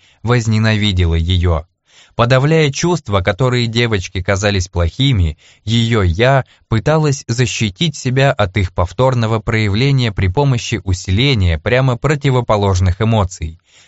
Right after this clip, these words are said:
чрезмерной любви к своей матери и обеспокоенности относительно собственной безопасности. Зависть и ревность девочки трансформировались в благожелательность и заботу об остальных людях.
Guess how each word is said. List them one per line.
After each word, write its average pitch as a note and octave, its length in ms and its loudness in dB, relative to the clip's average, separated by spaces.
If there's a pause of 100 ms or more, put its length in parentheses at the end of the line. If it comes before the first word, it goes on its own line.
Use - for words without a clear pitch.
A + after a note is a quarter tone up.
чрезмерной C#3 680 2
любви A2 460 0
к - 60 -12
своей E2+ 280 -2
матери B2+ 580 0 (200)
и D3+ 100 0
обеспокоенности C#3 1080 0
относительно B2 720 0
собственной F2+ 680 -2
безопасности. G2 1000 -2 (520)
Зависть C3 560 0
и G2+ 140 0
ревность G2+ 480 2
девочки G#2 560 -2
трансформировались B2+ 1120 -2 (180)
в F#2+ 120 0
благожелательность G2+ 1120 0
и G#2+ 100 -4
заботу A2 540 0
об F2 160 0
остальных G2 500 -2
людях. A#2+ 520 -2